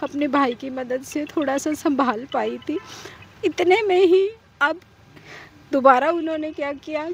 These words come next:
कि मैं Saturday और Sunday को, ये जो Saturday गया है, इसी Saturday और Sunday को मैं अपने मायके गई थी, ठीक है। और जब मैं मायके से आती हूँ Sunday को शाम को, तो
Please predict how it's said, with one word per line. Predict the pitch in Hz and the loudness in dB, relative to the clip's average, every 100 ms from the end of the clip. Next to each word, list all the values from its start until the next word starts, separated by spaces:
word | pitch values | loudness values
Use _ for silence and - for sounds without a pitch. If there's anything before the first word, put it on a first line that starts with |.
| - | -6
कि | 339 320 427 - - - - | -4 -2 -4 -12 -20 -14 -4
मैं | 294 | -2
Saturday | 370 262 233 269 294 | 2 0 -2 -4 -4
और | 339 294 294 | -2 -2 -4
Sunday | - 277 254 247 | -2 -4 0 -2
को, | 247 277 415 - | -2 -4 -4 -6
ये | 262 269 | -4 -2
जो | 277 | -2
Saturday | 285 247 220 233 254 | -2 -2 -4 -4 -2
गया | 240 233 233 | -2 -4 -4
है, | 226 311 | -6 2
इसी | 339 320 466 | 2 4 2
Saturday | 415 294 294 285 311 | 2 2 -2 -6 -4
और | 262 311 | -4 -4
Sunday | 320 254 247 | -4 -4 -4
को | 247 262 | -2 -2
मैं | 294 | -2
अपने | 269 - 294 | -6 -4 -2
मायके | 240 220 214 285 | -2 -4 -4 -2
गई | 233 220 | 0 -2
थी, | 220 285 370 - - - - - | 0 0 0 -2 -16 -16 -2 0
ठीक | 285 262 | 2 0
है। | 262 269 - | 0 0 2
और | 269 | 2
जब | 254 233 302 359 370 - 320 | 2 -2 -2 -2 -8 -6 -2
मैं | 311 | 0
मायके | 294 240 247 277 | 0 -4 -6 -8
से | - 302 - | -6 -6 -2
आती | 233 214 320 | -4 -2 -2
हूँ | 311 | 0
Sunday | 320 269 254 247 | 0 0 0 0
को | 277 | 0
शाम | - 285 226 254 | -4 -6 -6 -6
को, | 277 311 | -4 -4
तो | 403 311 | -2 -2